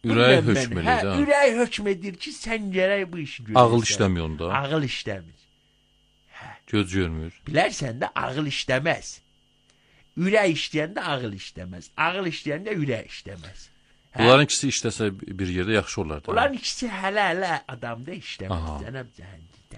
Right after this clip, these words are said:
Speaker 1: Qoşdurmayıblar bu.
Speaker 2: Bunlar
Speaker 1: Hə.
Speaker 2: gəlirlər, ürəklərindən söz eşit-, eşidirlər. İnsanlar da vardılar ki, təhcə beyinlərindən, ağıllarından söz eşidirlər.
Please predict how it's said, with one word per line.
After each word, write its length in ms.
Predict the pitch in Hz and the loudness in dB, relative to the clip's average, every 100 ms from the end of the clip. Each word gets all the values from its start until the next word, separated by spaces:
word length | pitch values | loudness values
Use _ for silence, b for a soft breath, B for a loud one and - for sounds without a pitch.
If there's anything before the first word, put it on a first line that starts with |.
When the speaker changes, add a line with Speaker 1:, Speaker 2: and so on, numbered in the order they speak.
| - | -6
Speaker 1:
Qoşdurmayıblar 840 | 107 - - 95 82 76 - 92 104 | -4 -4 -4 -2 -2 -6 -8 -8 -8
bu. 100 | 85 104 - | -12 -18 -6
Speaker 2:
Bunlar 280 | 233 302 339 | 2 4 4
Speaker 1:
Hə. 60 | 330 | 4
Speaker 2:
gəlirlər, 480 | 285 277 277 302 - | 2 2 2 2 0
ürəklərindən 920 | 247 240 226 233 233 226 226 226 180 | 2 2 4 4 4 2 -2 -2 -2
söz 240 | 143 135 | -2 -2
eşit-, 240 | 110 - - | -4 -12 -8
eşidirlər. 680 | 120 113 104 104 98 95 92 - _ _ b b b b | -8 -8 -8 -10 -10 -12 -14 -18 _ _ b b b b
İnsanlar 760 | - 196 185 208 214 285 381 294 | -6 -4 2 2 4 4 4 4
da 160 | 277 | 4
vardılar 520 | 269 277 262 254 247 | 6 6 4 4 4
ki, 140 | 247 330 | 2 -6
təhcə 420 | 240 208 240 262 | -8 -4 0 0
beyinlərindən, 800 | 247 226 220 220 208 202 214 285 233 | 0 -4 -2 0 0 0 -2 -2 0
ağıllarından 800 | 156 160 165 170 170 175 294 415 | 0 0 2 2 2 -2 -2 -2
söz 280 | 220 160 | 0 0
eşidirlər. 680 | 127 - 110 101 95 87 80 | 0 -4 -6 -8 -10 -12 -14